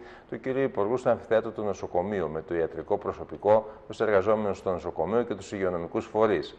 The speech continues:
Κατά τη διάρκεια της επίσκεψης του κυρίου Ξανθού στο Γενικό Νοσοκομείο Σερών θα υπάρξει επίσκεψη και στον Οκανά Σερών. Στις πέντε το απόγευμα, ο Υπουργός Ανδρέας Ξανθός θα επισκεφθεί το Κέντρο Φυσικής Ιατρικής και Αποκατάστασης Νιγρίτας.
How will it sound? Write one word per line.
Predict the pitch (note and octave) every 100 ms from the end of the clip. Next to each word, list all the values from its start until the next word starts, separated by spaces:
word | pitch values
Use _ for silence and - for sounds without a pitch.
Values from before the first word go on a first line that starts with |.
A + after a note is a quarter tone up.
| - - - -
Κατά | B2+ A#2 A#2
τη | B2
διάρκεια | G#2 A#2+ D3 D3 B2+
της | -
επίσκεψης | A#2 C#3 C#3 A#2+ -
του | -
κυρίου | G2+ G#2+ A#2+
Ξανθού | - G#2 B2
στο | -
Γενικό | F#2+ F2+ F2+
Νοσοκομείο | G2+ F#2+ F2+ F2+ F#2+
Σερών | - E2+ G#2 B2
θα | G2+
υπάρξει | E2 F#2+ G2 -
επίσκεψη | - G2+ - F#2+ - F#2+
και | A#2+
στον | A#2 F#2 F2+
Οκανά | F2+ G#2 A2
Σερών. | A#2 G#2 E2 C#2+ - - -
Στις | - -
πέντε | - F2 E2
το | D#2+
απόγευμα, | D2+ F#2 A#2 B2
ο | A#2+
Υπουργός | E2+ D#2+ E2+ F2 F2
Ανδρέας | D#2 F2 E2+
Ξανθός | - E2+ D2+ A2 A#2
θα | A2
επισκεφθεί | F#2+ - - D#2 G#2+
το | F#2
Κέντρο | - G#2+ G2
Φυσικής | F#2+ - - - G#2 -
Ιατρικής | E2+ D#2 - G#2+
και | -
Αποκατάστασης | F#2 - - D#2 - G#2 - G#2+ G#2
Νιγρίτας. | F#2 D#2+ D#2 C#2+ C#2 -